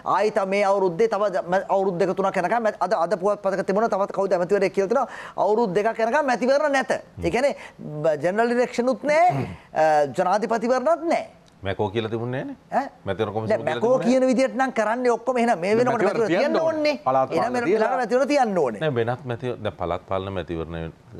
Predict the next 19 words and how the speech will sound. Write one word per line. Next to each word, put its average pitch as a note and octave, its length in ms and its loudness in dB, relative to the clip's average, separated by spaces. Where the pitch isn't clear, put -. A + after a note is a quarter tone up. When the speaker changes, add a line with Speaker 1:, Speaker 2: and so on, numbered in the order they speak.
Speaker 2:
වෙන E2+ 260 -8
වෙලාව E2+ 400 -4
වෙනකොට D2+ 520 -10
බංකොලොත් F#2+ 600 -4
රාජ්‍යයක් F#2+ 540 -4
නේ G2 160 -8
හිටියේ. F#2+ 320 -8
අපි F2+ 180 -6
අමතක G2+ 300 -8
කරන්න B2 280 -8
එපා. B2 180 -6
දැන් A2+ 180 -4
මාස A2+ 240 -6
කිහිපයකට A#2 420 -10
ඉස්සෙල්ලා B2+ 280 -8
අපි C3 60 -12
ගත B2+ 200 -6
කරපු G2+ 220 -6
තැන. B1+ 240 -10